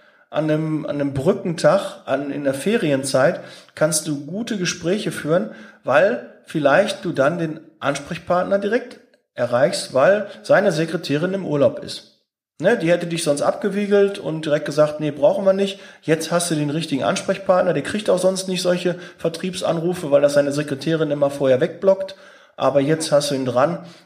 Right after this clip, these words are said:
und jetzt kannst du den Auftrag machen. Also es gibt keine perfekte Zeit, mach dich davon frei. Ähm, natürlich, äh, wenn du in einem Betrie-, Betrieb anrufst und du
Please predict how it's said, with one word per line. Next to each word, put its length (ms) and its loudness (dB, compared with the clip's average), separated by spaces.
und 160 -4
jetzt 200 -4
kannst 220 0
du 60 -4
den 120 -6
Auftrag 440 -2
machen. 240 -14
Also 240 0
es 100 -4
gibt 220 -6
keine 220 2
perfekte 500 -6
Zeit, 380 4
mach 200 0
dich 180 -6
davon 320 2
frei. 480 0
Ähm, 460 -2
natürlich, 680 2
äh, 40 -4
wenn 880 0
du 40 0
in 120 2
einem 80 -2
Betrie-, 320 -6
Betrieb 480 -4
anrufst 580 2
und 220 -4
du 360 -2